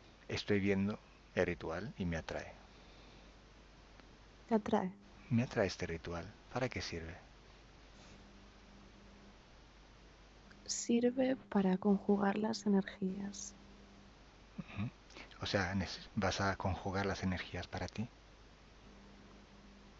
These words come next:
Speaker 2: Ujú.
Speaker 1: ¿Y para qué exactamente?
Speaker 2: Consagro mi energía con su energía.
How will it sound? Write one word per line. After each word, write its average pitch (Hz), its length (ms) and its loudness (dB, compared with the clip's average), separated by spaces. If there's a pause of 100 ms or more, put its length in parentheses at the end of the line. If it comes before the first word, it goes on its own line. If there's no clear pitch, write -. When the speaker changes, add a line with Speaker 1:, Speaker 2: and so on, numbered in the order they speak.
(100)
Speaker 2:
Ujú. 202 340 4 (200)
Speaker 1:
¿Y 92 160 2
para 87 300 0
qué - 260 -6 (100)
exactamente? 80 840 -6 (960)
Speaker 2:
Consagro 208 500 6
mi 208 160 12
energía 220 540 4
con 190 240 -4
su - 160 -2
energía. 196 520 -2